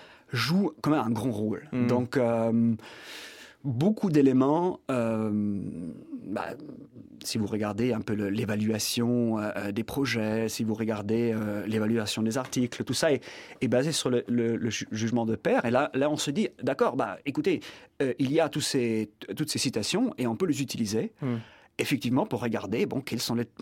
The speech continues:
Speaker 1: quels sont les textes les plus, plus importants, euh, euh, qui sont les chercheurs les plus productifs, et ainsi de suite. Et là, on va aussi suivre cette logique assez vite que, euh, j'ai mentionnée pour la sociométrie,
Speaker 2: Ouais.
Speaker 1: c'est qu'on va pas seulement compter,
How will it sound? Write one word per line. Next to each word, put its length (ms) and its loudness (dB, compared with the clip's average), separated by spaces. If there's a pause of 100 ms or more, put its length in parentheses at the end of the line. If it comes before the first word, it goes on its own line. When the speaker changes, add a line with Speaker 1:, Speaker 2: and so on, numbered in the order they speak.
(120)
Speaker 1:
quels 140 -8
sont 100 -2
les 120 -4
textes 300 -6
les 60 -4
plus, 160 -8
plus 160 -2
importants, 680 -2
euh, 200 -2 (640)
euh, 520 -4 (100)
qui 120 -2
sont 140 0
les 80 2
chercheurs 340 0
les 60 2
plus 160 -2
productifs, 720 -2
et 40 0
ainsi 240 -4
de 40 -8
suite. 240 -2 (260)
Et 60 -2
là, 160 6
on 60 4
va 100 2
aussi 400 0 (280)
suivre 360 0
cette 240 -6
logique 420 0
assez 280 0
vite 320 -2 (480)
que, 320 2 (100)
euh, 220 0
j'ai 320 2
mentionnée 720 2 (240)
pour 120 -2
la 80 0
sociométrie, 580 2
Speaker 2:
Ouais. 60 0 (360)
Speaker 1:
c'est 100 0
qu'on 80 2
va 120 6
pas 180 0
seulement 380 2
compter, 440 0